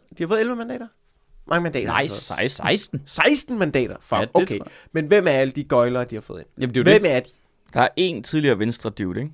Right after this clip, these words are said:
Speaker 2: Øh, Jakob Engel-Schmidt.
Speaker 1: Ja, det
Speaker 3: Nej,
Speaker 1: var ham,
Speaker 3: Lars
Speaker 1: der blev
Speaker 3: Løkke.
Speaker 1: taget for at
Speaker 2: Nå.
Speaker 1: køre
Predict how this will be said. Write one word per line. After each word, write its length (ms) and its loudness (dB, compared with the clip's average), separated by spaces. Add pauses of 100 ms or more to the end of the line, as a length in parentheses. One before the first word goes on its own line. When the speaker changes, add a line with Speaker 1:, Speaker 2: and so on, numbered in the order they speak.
(1040)
Speaker 2:
Øh, 160 0
Jakob 240 2
Engel-Schmidt. 440 -8 (200)
Speaker 1:
Ja, 160 -2
det 140 -14
Speaker 3:
Nej, 100 0
Speaker 1:
var 60 2
ham, 80 2
Speaker 3:
Lars 80 2
Speaker 1:
der 60 0
blev 100 4
Speaker 3:
Løkke. 100 -2
Speaker 1:
taget 300 2
for 220 0
at 160 2
Speaker 2:
Nå. 80 0
Speaker 1:
køre 480 -2